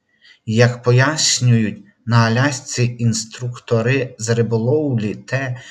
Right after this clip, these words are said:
що жінки ловлять більше риби, ніж чоловіки.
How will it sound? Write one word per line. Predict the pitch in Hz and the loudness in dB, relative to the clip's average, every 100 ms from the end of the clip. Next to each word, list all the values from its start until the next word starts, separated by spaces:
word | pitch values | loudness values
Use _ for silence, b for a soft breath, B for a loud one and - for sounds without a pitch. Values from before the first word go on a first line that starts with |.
| B B | B B
що | - - 123 | -4 0 2
жінки | 139 139 127 143 | 2 0 2 0
ловлять | 131 127 151 170 156 135 123 120 - _ _ | 2 2 2 2 -2 2 2 0 -12 _ _
більше | 117 131 170 156 - 127 | -4 -2 0 -2 0 2
риби, | 131 139 143 | 2 0 -2
ніж | 135 123 - | -4 -4 -6
чоловіки. | - 131 123 120 123 113 120 | -8 -4 -2 -2 -4 -10 -10